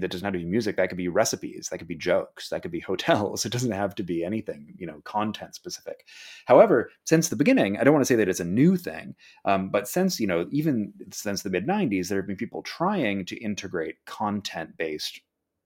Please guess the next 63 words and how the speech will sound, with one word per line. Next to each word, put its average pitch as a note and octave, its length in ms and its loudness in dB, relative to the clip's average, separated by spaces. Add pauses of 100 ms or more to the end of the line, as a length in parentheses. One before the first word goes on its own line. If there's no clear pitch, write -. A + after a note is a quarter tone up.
(140)
stuff F2+ 560 0
into F#2+ 200 -8
recommenders F#2 640 -2
to F#2+ 80 -8
say, F#2+ 120 -4
"Well, E2 160 -2
of F#2 100 -8
course, C#3 400 -2 (340)
there's G#2+ 240 0
this, F#2+ 260 -2
this, F#2 320 -4
this - 240 -10
intuition B2+ 640 -2
that E2+ 140 -4
the F2 80 -4
reason F#2 400 -4
you F#2+ 100 -2
<laughs> - 20 -2
like A2 240 2
a - 40 -12
piece A#2+ 220 -4
of F#2+ 60 -4
music G#2+ 240 -2
has E2+ 140 -2
something A#2 520 0
to E2+ 60 -4
do E2+ 140 -4
with E2+ 180 -4
what E2 80 -6
it D#2 120 -8
sounds A2+ 380 -2
like. C2+ 160 -12
It's - 140 -14
not A2 240 -6
just, E2+ 540 -2 (160)
you F2+ 100 -8
know, D2+ 80 -8
what F2+ 200 -6
your - 100 -12
friends G2 360 -4
like." - 300 -14 (500)
Uh, F#2 360 4
and G#2 160 -4
so G#2+ 80 -2
people G2 260 -4
try F3+ 300 4
to C3+ 80 4
bring G2 180 0
it E2+ 100 -4
in, F2 180 0
and F#2 120 -2
music C3+ 300 6
is A#2 100 0
a A2+ 40 -4
funny F#2 240 -4
domain F3 420 0
because, G#2+ 480 2
you G2+ 100 -8
know, E2 160 -6
there's D#2+ 240 -8
this E2+ 160 -8
idea F2+ 480 0
of E2+ 400 -2